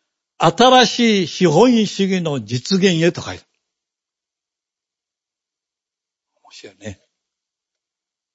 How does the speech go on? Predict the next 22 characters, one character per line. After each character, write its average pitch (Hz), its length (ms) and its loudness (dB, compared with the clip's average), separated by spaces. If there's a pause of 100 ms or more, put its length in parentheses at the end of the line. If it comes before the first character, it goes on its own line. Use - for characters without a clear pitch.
(560)
そ - 180 -6
し - 120 -4
て、 180 360 -2 (180)
こ 196 140 -6
の 156 140 -4
ダ 147 180 0
ボ 240 160 2
ス 220 200 -4
会 196 460 0
議、 156 320 -6 (460)
こ - 160 0
れ 254 100 4
を 214 380 2 (220)
創 208 400 4
設 190 400 -2
し - 120 -12
た 156 220 0
人 - 400 -6
の 151 140 -4
名 127 180 0
前 160 220 4
は、 156 440 0